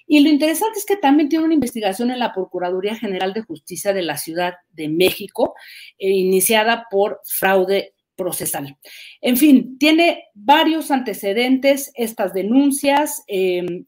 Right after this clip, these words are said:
recordemos que también este fiscal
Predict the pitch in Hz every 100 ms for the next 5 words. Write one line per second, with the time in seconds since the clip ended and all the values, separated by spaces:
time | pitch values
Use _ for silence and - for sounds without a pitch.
0 | - 196 202 196 196 233 240 - 190 -
1 | 180 190 226 - 226 214 196 - 175 -
2 | 208 208